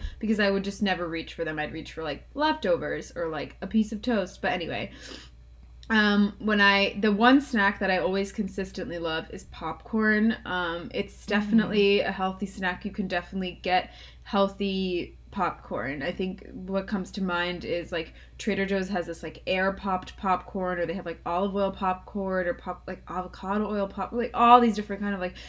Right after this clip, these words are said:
Speaker 1: healthier popcorn varieties. Also, Boom Chicka Pop is delicious.
Speaker 2: Oh, it's so good.
Speaker 1: It's so good. All the flavors
Speaker 2: I'm
Speaker 1: are so
Speaker 2: so
Speaker 1: good.
Speaker 2: hungry.
Speaker 1: Um, <laughs> we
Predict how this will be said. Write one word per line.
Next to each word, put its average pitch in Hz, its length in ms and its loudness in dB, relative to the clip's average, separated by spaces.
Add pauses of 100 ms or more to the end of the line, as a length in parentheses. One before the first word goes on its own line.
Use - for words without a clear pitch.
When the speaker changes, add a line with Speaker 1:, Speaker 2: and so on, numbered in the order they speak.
(140)
Speaker 1:
healthier 208 500 4
popcorn 196 600 2
varieties. 226 600 4 (120)
Also, 262 540 4 (520)
Boom 233 300 6
Chicka 226 280 2
Pop 214 440 0
is 196 180 -2 (240)
delicious. 190 480 -2
Speaker 2:
Oh, 220 100 2
it's 277 240 4
so 202 440 -2
good. 185 600 -8
Speaker 1:
It's 233 380 8
so 190 460 -2
good. 240 440 4
All 202 200 4
the 208 80 -2
flavors 202 400 0
Speaker 2:
I'm 202 80 -4
Speaker 1:
are - 20 -8
so 196 240 0
Speaker 2:
so 202 40 0
Speaker 1:
good. 196 320 2
Speaker 2:
hungry. 202 680 0 (480)
Speaker 1:
Um, 208 680 4
<laughs> 208 420 2
we 233 80 0